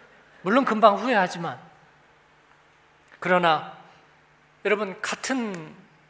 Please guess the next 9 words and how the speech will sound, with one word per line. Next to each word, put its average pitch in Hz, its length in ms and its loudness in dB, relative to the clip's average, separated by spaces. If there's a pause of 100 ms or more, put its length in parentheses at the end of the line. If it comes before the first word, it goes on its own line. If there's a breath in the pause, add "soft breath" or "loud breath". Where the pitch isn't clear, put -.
(960)
조건입니다. 151 680 -8 (400 loud breath)
열 247 340 8
배나 339 360 8
더 285 100 4
헌신하는 262 600 2
사람을 220 360 0
만난다면 165 680 -2
어떻게 208 280 -4
될까요? 208 380 -4